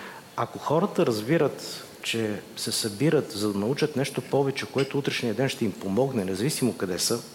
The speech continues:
а, дали ще бъдат в тази компания или на друго място, те отдават много от себе си.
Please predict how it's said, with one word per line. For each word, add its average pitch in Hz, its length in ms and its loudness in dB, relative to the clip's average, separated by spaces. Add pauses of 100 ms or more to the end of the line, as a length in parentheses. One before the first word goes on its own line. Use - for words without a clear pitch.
(640)
а, 98 180 -4
дали 107 180 0
ще - 160 -2
бъдат 123 240 2
в - 80 -6
тази 131 220 0
компания 123 500 0
или 98 120 0
на 98 120 -2
друго 123 260 0
място, 110 500 2 (500)
те 160 120 4
отдават 147 460 4
много 131 240 2
от 113 120 -2
себе 104 240 2
си. - 260 -4